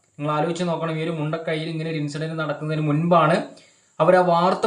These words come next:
പുറത്തുവിട്ടിട്ടുള്ളത്. അപ്പോൾ അവിടെയുള്ളവർക്കും എല്ലാവർക്കും അറിയാം അവിടെ അങ്ങനെ ഒരു അപകടം നടക്കാൻ പോകുന്നുണ്ട് എന്നുള്ളത്,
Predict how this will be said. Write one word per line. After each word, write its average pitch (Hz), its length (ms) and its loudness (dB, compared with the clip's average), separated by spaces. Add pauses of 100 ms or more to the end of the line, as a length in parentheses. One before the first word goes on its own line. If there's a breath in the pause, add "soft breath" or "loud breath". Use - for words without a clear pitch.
പുറത്തുവിട്ടിട്ടുള്ളത്. 190 640 2 (720)
അപ്പോൾ 170 180 2
അവിടെയുള്ളവർക്കും 220 680 2 (100)
എല്ലാവർക്കും 208 600 2 (100)
അറിയാം 185 320 4 (200)
അവിടെ 170 220 0
അങ്ങനെ 165 180 -2
ഒരു 151 120 2
അപകടം 156 300 -2 (100)
നടക്കാൻ 151 320 -2 (120)
പോകുന്നുണ്ട് 147 680 0
എന്നുള്ളത്, 139 320 0